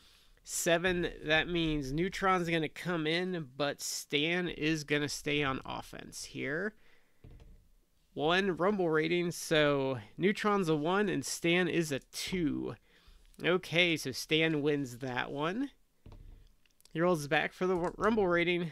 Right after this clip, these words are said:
so they're gonna keep brawling. Stan wins again. Two, Sultan Swing. Two, Neutron takes over. Okay, eight. So, let's see. A one,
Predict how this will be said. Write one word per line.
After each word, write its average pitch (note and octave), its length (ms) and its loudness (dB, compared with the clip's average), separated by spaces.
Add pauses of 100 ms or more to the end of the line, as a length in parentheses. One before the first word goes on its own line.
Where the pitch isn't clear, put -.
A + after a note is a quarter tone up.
(120)
so - 160 -12
they're D3+ 160 4
gonna E3 180 2
keep - 360 -6
brawling. F#3 540 2
Stan C#3+ 540 2
wins D3 280 0
again. E3+ 640 0 (800)
Two, A#3 500 2
Sultan D#3 560 0
Swing. G3+ 640 -2 (640)
Two, A#3+ 320 4
Neutron F3 520 4
takes D#3+ 420 -2
over. F#3+ 480 0 (1400)
Okay, E3 520 2
eight. E3 440 2 (540)
So, D3+ 720 -2 (420)
let's - 160 -20
see. C#3 400 -12 (180)
A - 100 -16
one, A3 520 -4